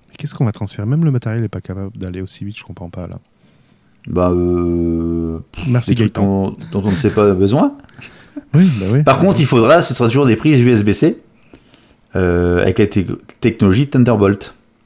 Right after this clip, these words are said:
Speaker 2: Sauf que l'U S B quatre ne fonctionnait pas avec le Thunderbolt trois. Attends, c'était quoi le truc ?
Speaker 1: Oh.
Speaker 2: Je pensais que tu l'avais vu, c'est pour ça que j'ai dit, tiens, je vais le brancher là-dessus, tu vas me faire tout un cours. Euh, bref, c'est le bordel.
Speaker 1: Complètement.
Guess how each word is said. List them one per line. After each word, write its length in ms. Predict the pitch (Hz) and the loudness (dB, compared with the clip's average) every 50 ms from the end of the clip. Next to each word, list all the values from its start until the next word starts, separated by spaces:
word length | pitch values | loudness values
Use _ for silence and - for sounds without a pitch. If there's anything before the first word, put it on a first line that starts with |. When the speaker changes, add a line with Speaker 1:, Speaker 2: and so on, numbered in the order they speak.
| _ _ _ _ _ _ - - - - | _ _ _ _ _ _ -20 -18 -8 -4
Speaker 2:
Sauf 360 | - - 254 233 - - - | 0 4 4 4 4 4 2
que 380 | - 180 156 147 131 123 - - _ _ _ _ _ _ _ _ _ _ - | 4 4 6 6 4 2 -2 -6 _ _ _ _ _ _ _ _ _ _ 2
l'U 120 | 120 160 | 4 6
S 140 | 170 131 123 | 6 6 4
B 140 | 139 131 - | 2 2 2
quatre 480 | 185 185 120 - - - - - - _ _ _ _ _ _ _ _ - | 2 2 2 0 -2 -10 -18 -20 -20 _ _ _ _ _ _ _ _ -2
ne 80 | 123 | -2
fonctionnait 400 | - - 147 123 - 139 131 127 | 0 2 0 0 2 0 0 0
pas 120 | 123 - 175 | 2 0 0
avec 100 | 143 127 | 0 0
le 60 | 120 | 0
Thunderbolt 720 | 113 - 147 143 135 127 135 123 120 123 123 117 - - 120 110 - _ _ _ _ | 0 0 -2 0 0 0 0 0 2 2 2 0 0 -2 -4 -4 -6 _ _ _ _
trois. 380 | - - - 131 165 262 254 - - | -12 -4 0 0 0 0 -4 -10 -12
Attends, 160 | - - 104 | -12 -10 -10
c'était 160 | - - - | -10 -10 -8
quoi 120 | - - 160 | -8 -8 -8
le 60 | - | -8
truc ? 320 | - - 175 170 - - _ 156 - - _ - - | -8 -10 -10 -10 -12 -20 _ -20 -20 -20 _ -16 -12
Speaker 1:
Oh. 60 | - - - 107 - - - - - - _ _ _ _ _ _ _ _ _ _ _ - - - | -10 -10 -10 -10 -12 -14 -18 -20 -20 -20 _ _ _ _ _ _ _ _ _ _ _ -8 -4 -4
Speaker 2:
Je 60 | 233 - | -2 0
pensais 180 | 302 320 359 | 2 2 2
que 40 | 339 | 4
tu 100 | - 208 | 4 4
l'avais 140 | 185 180 185 | 4 6 6
vu, 100 | 240 247 | 4 4
c'est 100 | 165 - | 2 2
pour 140 | 190 214 240 | 0 2 2
ça 100 | 262 247 | 4 2
que 60 | 202 | 2
j'ai 80 | 180 | 2
dit, 60 | 190 160 | 0 0
tiens, 240 | - 220 233 - - 247 262 254 208 - - | 0 2 2 2 2 4 4 2 2 0 -2
je 120 | 131 - | -2 0
vais 80 | 165 165 | 0 0
le 60 | 147 | 2
brancher 300 | 156 175 269 269 - 214 | 2 0 0 2 2 2
là-dessus, 240 | 196 185 185 233 247 | 2 2 2 0 0
tu 60 | - 180 | 0 0
vas 60 | 175 | 0
me 40 | 143 | 0
faire 120 | 180 170 156 | 0 -2 -2
tout 140 | 175 - 202 | -2 -2 -2
un 80 | 180 | -2
cours. 360 | 143 - 175 180 170 139 135 - - - - - - - - - - - - - - _ _ - | 0 2 2 2 2 2 -2 -8 -20 -20 -20 -20 -20 -20 -20 -20 -20 -20 -20 -20 -20 _ _ -2
Euh, 800 | 123 127 127 127 127 127 127 123 123 123 123 123 123 123 127 127 | 0 2 2 4 4 4 4 2 2 2 2 2 0 0 -2 0
bref, 220 | 110 110 120 123 | 2 2 2 0
c'est 120 | 120 - 101 | 0 -4 -8
le 40 | 92 | -6
bordel. 320 | 92 90 92 95 92 92 - _ _ _ _ _ _ _ _ _ _ _ | -4 -4 -4 -6 -8 -10 -12 _ _ _ _ _ _ _ _ _ _ _
Speaker 1:
Complètement. 480 | - - 104 98 95 - _ 95 85 | -12 -10 -10 -8 -10 -12 _ -14 -16